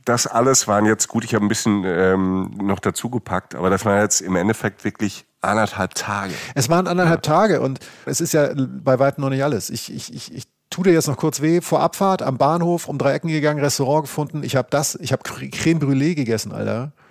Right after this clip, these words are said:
Speaker 2: So weich, so cremig, so hart, die Karamellkruste, diese Kontraste. Also ich, ich erzähl dir gleich noch privat noch fünftausend Stunden was vom Essen. Oder wir machen mal eine Essensfolge nur zu Paris.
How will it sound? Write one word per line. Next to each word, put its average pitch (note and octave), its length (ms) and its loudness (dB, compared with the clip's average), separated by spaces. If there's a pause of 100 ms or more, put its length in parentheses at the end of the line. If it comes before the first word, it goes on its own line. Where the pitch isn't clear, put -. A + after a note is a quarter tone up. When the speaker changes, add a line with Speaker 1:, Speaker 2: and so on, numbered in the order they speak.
(680)
Speaker 2:
So C#3+ 300 0
weich, D3 480 0 (220)
so D3 140 -2
cremig, C#3+ 420 -4
so C3+ 320 4
hart, D3+ 280 -2
die C#3+ 60 -4
Karamellkruste, D3 920 0
diese C3 200 -2
Kontraste. C3 680 -4
Also C3 160 -4
ich, C3+ 240 -6
ich D3 80 -4
erzähl D3 300 2
dir G3 100 6
gleich D3 200 4
noch D3 160 0
privat D3 320 0
noch C#3+ 80 -2
fünftausend D3+ 500 -2
Stunden D3 240 -4
was C3+ 120 -2
vom C3+ 140 -6
Essen. C3+ 200 -4
Oder D#3 160 4
wir D3+ 80 2
machen C#3 220 2
mal C3+ 100 2
eine C3 160 0
Essensfolge B2 540 0
nur A#2+ 140 -2
zu - 120 -8
Paris. A#2 480 -4